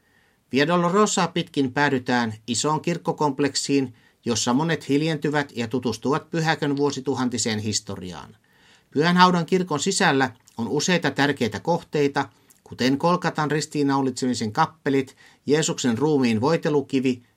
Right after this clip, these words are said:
ja hauta. Kristityn korttelin markkinapaikka, eli Pasaarikadut,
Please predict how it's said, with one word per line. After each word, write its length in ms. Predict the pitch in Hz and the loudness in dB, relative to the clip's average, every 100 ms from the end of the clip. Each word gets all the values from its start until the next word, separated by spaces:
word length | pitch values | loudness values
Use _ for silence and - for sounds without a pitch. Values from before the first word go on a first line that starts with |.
| - | -6
ja 100 | 123 | -2
hauta. 460 | 107 95 87 - - _ _ _ _ _ _ _ - - | 0 -2 -4 -12 -20 _ _ _ _ _ _ _ -20 -20
Kristityn 480 | - 175 - 208 202 | -4 -2 -2 0 2
korttelin 440 | 196 190 185 165 165 | 2 2 0 0 2
markkinapaikka, 920 | 185 185 165 143 - 131 127 139 127 _ _ _ - | 2 2 0 0 2 0 0 -6 -6 _ _ _ -4
eli 200 | 110 127 | -2 0
Pasaarikadut, 840 | 156 165 160 151 147 147 143 | 0 2 2 2 2 2 0